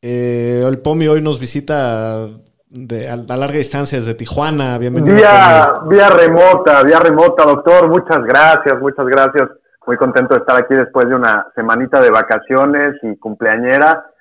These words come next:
Speaker 2: Y ahora reportándome desde Tijuana, Baja California, la frontera,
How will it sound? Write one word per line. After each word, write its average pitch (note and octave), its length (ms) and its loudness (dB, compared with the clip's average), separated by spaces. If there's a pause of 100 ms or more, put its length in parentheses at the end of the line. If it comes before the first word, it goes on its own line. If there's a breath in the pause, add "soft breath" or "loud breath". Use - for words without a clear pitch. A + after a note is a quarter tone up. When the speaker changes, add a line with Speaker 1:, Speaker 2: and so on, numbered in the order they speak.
(200 soft breath)
Speaker 2:
Y G#2+ 40 -4
ahora C3 200 2
reportándome C3+ 720 0
desde A2 320 -2
Tijuana, C#3 420 -2
Baja A2 300 -2
California, C#3 580 -2
la C#3 180 0
frontera, C#3 640 0